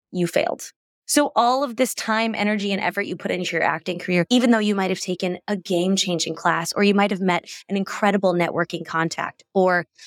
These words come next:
you got the headshots you've been needing to get for years, because it didn't equal something immediately in that short time period you set out, we're gonna choose to see it as a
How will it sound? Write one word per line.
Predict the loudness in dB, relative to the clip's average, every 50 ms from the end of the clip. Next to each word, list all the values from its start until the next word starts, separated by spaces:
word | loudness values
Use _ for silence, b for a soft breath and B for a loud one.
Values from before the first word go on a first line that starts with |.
| B _
you | -2 0
got | 0 0 -2 -2 -2
the | -4
headshots | -2 0 0 -2 0 0 -2 -2 -4 -4
you've | -6 -6 -2
been | -2 -2 2
needing | 2 2 2 4 2 0
to | 0 -2
get | -4 -4 -6 -6
for | -10 -12
years, | -8 -2 0 0 0 0 0 -2 -8 -10 -12 _ _ _ _ _ _
because | -4 -2 0 2 0 2 4
it | 2 4
didn't | 4 4 2 2 0 -2 -4
equal | -8 -8 -8 -4 -4 -4 -4
something | -2 0 0 0 2 0 -2 -2 0
immediately | 0 2 4 4 4 4 4 2 2 2 0 0 2
in | 2 2
that | 2 2 0 0
short | -2 0 0 0 0 0
time | 0 2 2 2 2
period | 0 0 2 2 2 0 0
you | -2 -2
set | -2 0 0 0 0 0
out, | -2 -2 -2 -2 -4 -6 _ _ _ _ _ _ _ 0
we're | 2
gonna | 2 4 2 2
choose | 0 0 0 0 0 0
to | 0 -4
see | -4 -2 0 0 0
it | 0
as | -2 -4
a | -6